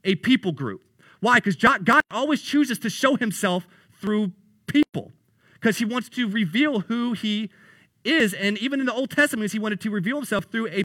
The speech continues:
people group. So he chose a people, the Israelites, and gave them a, a specific land and said, "In this land, you are going to grow, but there is a condition. You've gotta obey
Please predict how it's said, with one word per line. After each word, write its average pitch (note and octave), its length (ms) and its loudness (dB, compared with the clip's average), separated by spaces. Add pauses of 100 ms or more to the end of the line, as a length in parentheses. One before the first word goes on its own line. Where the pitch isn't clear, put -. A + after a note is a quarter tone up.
people A3 160 -8
group. G3 160 -2
So G#3 100 -2
he F#3 60 2
chose C4 260 -4
a C#4+ 60 -6
people, F#3 400 -6 (240)
the G3 360 -2
Israelites, F#3 800 0 (500)
and F#3+ 120 -4
gave C4+ 280 4
them A#3+ 280 2 (120)
a, G3+ 300 -2
a G#3+ 40 -2
specific - 560 -4
land A#3 320 2
and G3+ 340 -2
said, G#3 140 0
"In C#4+ 240 -2
this D4 220 -2
land, A#3 400 0
you A3 120 -2
are G#3 140 0
going G3+ 320 -2 (120)
to - 140 -6
grow, A#3+ 320 2
but F#3 160 -2
there G#3 140 0
is G3 160 -2
a A3 80 0
condition. D#3+ 720 -8 (220)
You've F#3 140 -2
gotta A#3 380 2
obey G#3+ 280 2